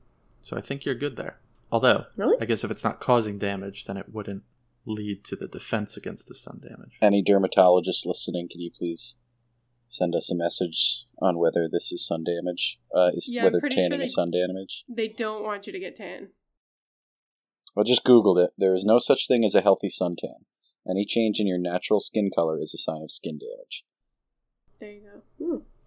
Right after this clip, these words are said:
Speaker 3: This is from health dot U C S D dot E D U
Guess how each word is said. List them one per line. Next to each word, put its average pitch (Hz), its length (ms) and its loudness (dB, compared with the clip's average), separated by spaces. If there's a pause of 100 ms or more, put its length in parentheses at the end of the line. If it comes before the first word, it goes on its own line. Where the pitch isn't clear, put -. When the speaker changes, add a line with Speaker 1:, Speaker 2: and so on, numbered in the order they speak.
(260)
Speaker 3:
This 110 200 6
is 107 100 -2
from 87 280 0 (100)
health 101 340 4 (380)
dot 87 220 6
U 95 240 -2
C 101 280 -2
S 90 220 4
D 101 400 -4 (100)
dot - 200 0
E 92 180 -6
D 90 60 -6
U 90 400 -2